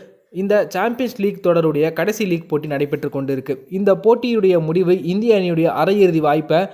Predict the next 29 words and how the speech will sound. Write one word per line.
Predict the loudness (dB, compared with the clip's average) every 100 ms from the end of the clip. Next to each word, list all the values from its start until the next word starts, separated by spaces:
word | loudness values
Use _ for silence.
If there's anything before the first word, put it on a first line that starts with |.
| -14 -2
பாதிக்காது | 0 2 2 2 4
அப்படின்னாலுமே | 2 0 0 0 0 -2
கூட, | 0 0 0 -2
இந்த | -2 0
போட்டியுடைய | 2 2 2 0 0
முடிவு | -2 -2 0 -2 4
இரண்டு | 4 4
அணிகளுக்குமே | 0 0 -2 -4 -6 -4
முக்கியமான | -6 -2 -2 0 0
ஒரு | 0
தாக்கத்தை | 0 -4 -4 -2
ஏற்படுத்தும். | -4 -4 -10 -8 -10 -12 _ _
அது | -4 0 0 -2
என்ன | -2 0
அப்படின்னா, | 0 -2 -4 -6 -4
இந்த | -2 0
போட்டியில | 0 0 0
இந்திய | 0 0 0 0
அணி | 0
வெற்றி | -2 -4 -6
பெற்றாங்க | -4 -4 -4 -4
அப்படின்னா, | -6 -4 -4 -4 -12 _
அவங்க | -2 -2 0 -2 0
அரையிறுதி | 0 0 0 -2
போட்டியில | -2 -4 -4 -2 -2 -2 -4
ஆஸ்திரேலிய | -4 -2 -2 0 0
அணியை | 0 -2
துபாயில | -2 0 2 2 -2
எதிர்கொள்வாங்க. | -4 -2 0 -2 -6